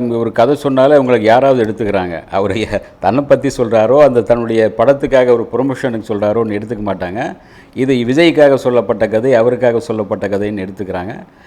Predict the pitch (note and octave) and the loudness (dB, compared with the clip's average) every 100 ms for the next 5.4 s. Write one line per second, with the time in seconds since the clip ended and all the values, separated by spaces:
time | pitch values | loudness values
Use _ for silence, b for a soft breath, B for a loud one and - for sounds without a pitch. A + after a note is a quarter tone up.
0 | b b A#2+ - F3+ D#3 C#3 C#3 E3+ D#3+ | b b -6 -2 2 4 4 4 2 2
1 | C#3 D3+ E3+ D#3+ D3 C3+ B2 D#3 F3+ - | 4 4 4 4 6 6 6 4 2 0
2 | E3+ D3+ C3+ A#2+ D3 D#3 D#3 C3+ A#2 A2+ | 2 4 4 2 -2 4 4 4 0 0
3 | A2+ A2 G2+ G#2 G2+ G#2+ A#2 F#2+ F#2+ B2+ | -2 -2 -2 -4 -2 0 2 2 2 2
4 | B2 C3 C#3+ E3 C#3 A#2+ A2+ C#3 B2 G#2 | 2 -2 -4 -4 -4 -4 -4 -4 -4 -4
5 | G2 G2 G2 F#2+ | -6 -4 -6 -6